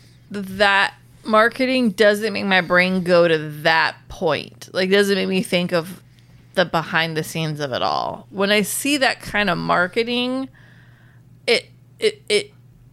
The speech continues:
my thing is, like, I see that kind of marketing and it frustrates me. I'm like, do you, it almost makes me feel like, are you trying to prove that this movie's gonna go that hard?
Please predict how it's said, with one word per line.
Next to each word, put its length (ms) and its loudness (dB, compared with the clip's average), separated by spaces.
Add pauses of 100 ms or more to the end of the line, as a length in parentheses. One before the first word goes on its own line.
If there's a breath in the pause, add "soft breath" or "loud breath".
(200)
my 320 2
thing 260 -2
is, 180 -2
like, 180 0
I 100 0
see 160 -6
that 100 0
kind 200 -4
of 40 -2
marketing 380 -2
and 100 -6
it 60 -6
frustrates 460 -2
me. 80 -4
I'm 100 -2
like, 340 -6 (840)
do 120 -8
you, 240 -6 (260)
it 160 -2
almost 300 4
makes 140 0
me 100 0
feel 200 2
like, 260 4
are 80 2
you 180 0
trying 280 0
to 100 2
prove 560 -2
that 160 -4
this 220 -2
movie's 380 0
gonna 280 0
go 260 4
that 280 2
hard? 520 0